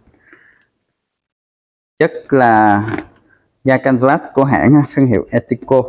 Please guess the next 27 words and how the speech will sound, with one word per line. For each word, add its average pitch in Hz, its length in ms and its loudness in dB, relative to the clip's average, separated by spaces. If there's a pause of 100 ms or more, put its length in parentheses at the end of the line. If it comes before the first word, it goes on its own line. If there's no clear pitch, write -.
(300)
Lên 131 200 4
giùm 113 140 0
shop 135 340 0
một 120 220 -2
mã 104 160 2
là 113 320 0 (440)
tám 143 220 0
tám 143 180 0
sáu 160 180 -2
một 120 320 0
ha, 135 220 -4 (440)
ba 127 100 2
trăm 127 260 -2
rưỡi. 92 260 2 (680)
Tám 127 220 -2
tám 135 180 0
sáu 151 180 -2
một, 139 260 0 (560)
ba 127 120 2
trăm 123 220 -4
rưỡi. 95 220 2 (2500)
Phí 151 140 0
ship 165 280 -2
gần 120 240 2
xa 139 540 -2 (2500)
ba 139 180 2
mươi, 139 280 2